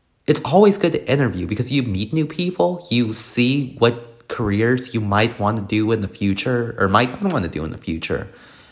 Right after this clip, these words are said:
And, and you get better at interviewing, and you get better at being able to feel the room, if you will.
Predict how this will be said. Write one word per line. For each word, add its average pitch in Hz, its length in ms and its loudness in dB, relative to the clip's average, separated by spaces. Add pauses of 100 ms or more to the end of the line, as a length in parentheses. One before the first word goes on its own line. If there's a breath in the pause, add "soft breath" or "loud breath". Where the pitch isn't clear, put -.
(140 loud breath)
And, 147 720 2 (640 soft breath)
and 143 380 2
you 127 80 -2
get 113 280 0
better 95 460 2 (320)
at - 180 -2
interviewing, 92 640 -4 (140)
and 117 80 0
you 113 60 -2
get 123 100 4
better 104 320 4
at 90 560 -2 (340 soft breath)
being 104 400 0
able 87 640 -2 (540 soft breath)
to 87 560 -2 (1120)
feel 113 280 0
the 95 120 0
room, 87 340 -2
if - 180 -10
you - 100 -6
will. - 300 -10